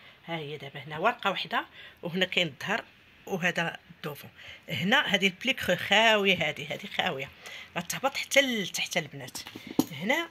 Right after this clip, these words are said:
انا غادا نهبط بالمقص حتى لتحت ونرجع معاكم. هنايا البنات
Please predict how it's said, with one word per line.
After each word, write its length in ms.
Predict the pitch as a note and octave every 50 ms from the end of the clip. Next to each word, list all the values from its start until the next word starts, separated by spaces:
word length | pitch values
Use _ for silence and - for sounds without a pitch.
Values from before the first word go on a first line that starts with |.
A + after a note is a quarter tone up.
| -
انا 160 | G3+ G#3 A3+
غادا 460 | G#3 G3+ F#3+ - G3 F#3+ F#3 - - E3
نهبط 300 | D#3 - E3 - F3+ - - - - - - - - - - - -
بالمقص 680 | F3+ F3+ - - E3 D#3 D#3 - - - D#3 - -
حتى 560 | - - - - - - - - - - - -
لتحت 500 | C#3+ C#3 - - - G#4 G4+ - - - - - - - - - - - - - - _ _ - - - - - - - - - - -
ونرجع 420 | A3 G#3+ F#3+ E3+ D#3+ - E3+ C3+
معاكم. 480 | B2 - G2+ - - - - - - - - - - - - - - - - - - - - - - - - _ _ - - - _ _ _ _ _ _ _ _ _ _ _ _ _ _ _ _ _ _ _ _ _ _ _ _ _ _ _ _ _ _ _ _ - -
هنايا 480 | C#3+ B2+ C#3+ C#3 E3+ F#3 F#3+ G3 G3
البنات 500 | F3+ E3 - - E3+ G3+ B3+ C4+ - -